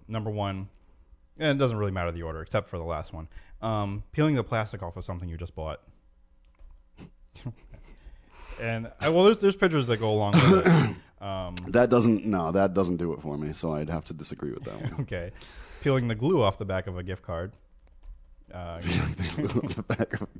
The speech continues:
Speaker 2: gift card.
Speaker 1: uh, dangling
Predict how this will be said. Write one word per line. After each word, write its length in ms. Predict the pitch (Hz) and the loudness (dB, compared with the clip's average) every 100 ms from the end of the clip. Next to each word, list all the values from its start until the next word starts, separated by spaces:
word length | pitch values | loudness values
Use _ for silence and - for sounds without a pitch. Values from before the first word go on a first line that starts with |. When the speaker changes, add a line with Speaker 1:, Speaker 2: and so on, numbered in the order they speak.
| - | -10
Speaker 2:
gift 300 | 107 - - | -10 -10 -14
card. 320 | - - - - - - - | -16 -10 -10 -8 -10 -10 -6
Speaker 1:
uh, 360 | 107 104 98 95 - _ - - - - 117 | -4 -2 -4 -4 -10 _ -16 -12 -12 -10 0
dangling 540 | 127 147 160 156 151 | 2 4 2 2 0